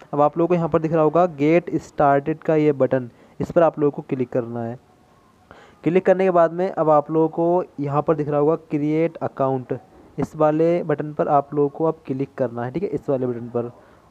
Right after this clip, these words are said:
आप लोग इस पर click करेंगे। अब क्लिक करने के बाद देखिए, आपको यहाँ से अपनी डिजी लॉकर की आईडी बनानी है, ठीक है। यहाँ से आपकी डिजी लॉकर की आईडी बनेगी। किस तरह बनेगी आप लोग यहाँ पर देखें। सबसे पहले आपको अपना फुल नेम यहाँ पर डालना है,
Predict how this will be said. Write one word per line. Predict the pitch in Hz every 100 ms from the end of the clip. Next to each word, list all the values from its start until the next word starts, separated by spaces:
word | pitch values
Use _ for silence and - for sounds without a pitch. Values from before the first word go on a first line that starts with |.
| 127
आप | 131
लोग | 156
इस | 151
पर | 156
click | 147 156 160
करेंगे। | 165 156 165 247 - _ _ _ - - _ _ _ _ - _ - _ _ - - - - - -
अब | 151 -
क्लिक | 180 196
करने | 185
के | 185
बाद | 185
देखिए, | 185 185 202
आपको | 151 151 - 185
यहाँ | 160 147 151
से | 170
अपनी | 151 160 170
डिजी | 139 135 151
लॉकर | 147 147
की | 139 -
आईडी | 135 135 147
बनानी | 139 123 123
है, |
ठीक | 131 180
है। |
यहाँ | 151 151 170
से | 170 190
आपकी | 143 - 185
डिजी | 139 135 143
लॉकर | 143 131 135
की | -
आईडी | - 127 127 135
बनेगी। | 123 117 110 113 - - - -
किस | 139 -
तरह | 175
बनेगी | 165 175 180
आप | 156 170
लोग |
यहाँ | 156 147
पर | 156
देखें। | 147 151 190 262 - - - -
सबसे | 151 185
पहले | 185 175
आपको | 175 156 - 165
अपना | 170
फुल | 170 147
नेम | 143 143
यहाँ | 143 123
पर | 127
डालना | 120 117 117
है, | 120 127